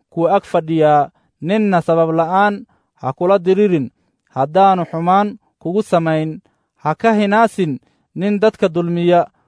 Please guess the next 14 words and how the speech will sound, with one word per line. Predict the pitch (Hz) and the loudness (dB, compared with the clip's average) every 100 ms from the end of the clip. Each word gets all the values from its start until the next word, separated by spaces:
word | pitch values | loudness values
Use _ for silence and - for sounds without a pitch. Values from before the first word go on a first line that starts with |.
| _ 120 | _ -6
oo | 135 156 | -2 -2
jidadkiisana | 156 190 220 - 190 175 180 180 170 - _ _ - | 0 2 0 -2 -6 -2 0 0 -2 -6 _ _ -8
midnaba | 160 214 190 170 165 165 - _ _ | -4 -2 0 2 2 0 -2 _ _
ha | 135 | -6
dooran, | 143 165 170 196 208 - _ _ _ | -2 0 2 2 -2 -8 _ _ _
maxaa | 127 - 214 | -16 -4 -2
yeelay | 240 202 185 185 185 196 _ _ _ | 2 4 4 2 0 -6 _ _ _
kuwa | - 240 214 | -2 0 2
qalloocanu | 196 185 180 151 170 160 - _ _ _ | 2 2 2 0 -2 -4 -8 _ _ _
waa | 120 147 | -6 -2
u | 202 | -2
karaahiyo | - 196 185 180 214 208 185 | 0 2 2 2 0 0 0
Rabbiga, | 175 208 175 147 117 - - | 0 -2 0 -2 -4 -8 -6
laakiinse | 143 170 - 247 240 - 214 | -2 -2 -2 -2 0 0 0